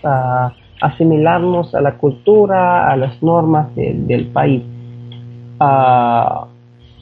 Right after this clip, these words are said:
eh, hoy en día dicen que hay, hay muchos filipinos en Barcelona. Y, bueno, ah, la-, los filipinos en Barcelona viven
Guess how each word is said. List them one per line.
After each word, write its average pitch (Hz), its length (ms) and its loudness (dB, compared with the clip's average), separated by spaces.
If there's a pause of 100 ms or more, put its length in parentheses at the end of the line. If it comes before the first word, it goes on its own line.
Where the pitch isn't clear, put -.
(800)
eh, 170 680 4
hoy 196 180 2
en 185 220 4
día 233 440 2 (440)
dicen 160 380 -2
que 160 100 0
hay, 143 420 0 (180)
hay 147 100 0
muchos 156 340 0
filipinos 151 540 0
en 139 320 0
Barcelona. 143 800 0 (1300)
Y, 131 1040 0 (1160)
bueno, 165 380 2 (560)
ah, 143 400 2
la-, 135 240 -2
los 147 200 0
filipinos 151 560 -2
en 139 120 -2
Barcelona 139 480 0
viven 123 600 -2